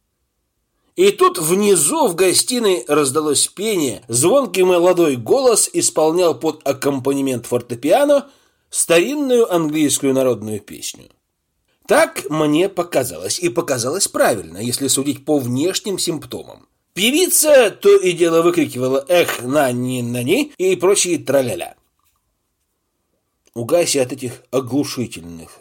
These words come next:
звуков глаза за стеклами очков начали дымиться. Чувствовалось,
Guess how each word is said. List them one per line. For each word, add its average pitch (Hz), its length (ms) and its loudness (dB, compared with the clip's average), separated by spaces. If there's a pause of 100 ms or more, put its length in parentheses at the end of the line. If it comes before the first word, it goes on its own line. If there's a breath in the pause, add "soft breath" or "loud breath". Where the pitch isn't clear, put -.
звуков - 800 -6 (460)
глаза 180 580 4
за 180 200 2
стеклами 160 500 0
очков 151 540 0
начали 147 400 -4
дымиться. 120 880 -6 (800)
Чувствовалось, 175 960 0